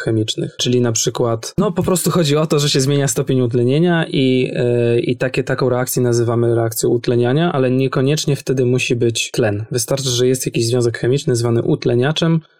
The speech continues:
jest też związek chemiczny zwany reduktorem i reduktor się utlenia,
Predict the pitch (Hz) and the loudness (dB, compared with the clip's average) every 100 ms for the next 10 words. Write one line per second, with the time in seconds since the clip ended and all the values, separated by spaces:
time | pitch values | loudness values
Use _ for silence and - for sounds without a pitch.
0 | _ _ - 120 - 113 117 113 110 117 | _ _ -4 -4 -2 0 2 0 0 -2
1 | 113 - 117 113 110 113 127 120 - 160 | -2 -2 -2 0 0 2 0 -2 -2 0
2 | 160 156 127 120 127 - 113 - 123 113 | 2 2 2 0 0 -2 -2 0 0 0
3 | 165 175 170 | 2 2 2